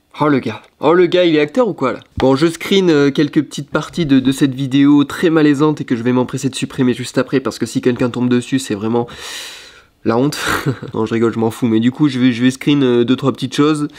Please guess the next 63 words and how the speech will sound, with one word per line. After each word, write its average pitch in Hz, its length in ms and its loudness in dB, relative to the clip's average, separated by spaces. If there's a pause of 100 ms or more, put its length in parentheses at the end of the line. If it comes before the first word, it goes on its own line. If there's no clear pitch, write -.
(240)
Je - 140 -4
vais 120 260 4
lui 120 100 4
envoyer 127 280 2
les 127 200 2
éléments 127 560 2 (120)
et, 107 260 0
euh, 98 340 0
elle 98 60 -4
va 104 100 -2
pouvoir 110 260 -2
faire 127 120 -4
une 113 140 -2
belle 104 160 -6
petite - 300 -14
minia 113 360 -2
pour 107 240 -10
la 110 80 -4
vidéo 107 320 -8
de 127 60 -14
ce 127 100 -8
soir. 196 220 -2
Je - 40 -14
pense 214 160 0
que 208 120 0
je 165 60 -2
l'ai 180 80 0
déjà 175 180 0
assez 170 180 -2
dit 190 240 -6
et 160 260 4
vous 147 180 0
l'avez 147 280 2
compris, 139 300 -4
je 127 80 -6
pense. 104 260 -4
Ou 117 100 2
alors 139 200 4
vraiment, 156 680 0 (600)
c'est - 300 -6
que 113 60 -10
vous 123 100 -2
êtes 143 120 0
un 139 80 2
petit - 140 -4
peu 202 120 0
dissipé. 165 380 -4
Donc 139 200 0
on 214 100 4
se - 80 -6
reprend, 214 420 2
si 233 120 -2
on 196 80 2
est 202 80 2
sur 196 160 2
l'ordi, 190 460 2
eh 156 60 4
ben 131 100 4
on 123 120 0
pose 175 220 0
le 175 120 2
téléphone, 143 600 0
hein, 139 320 0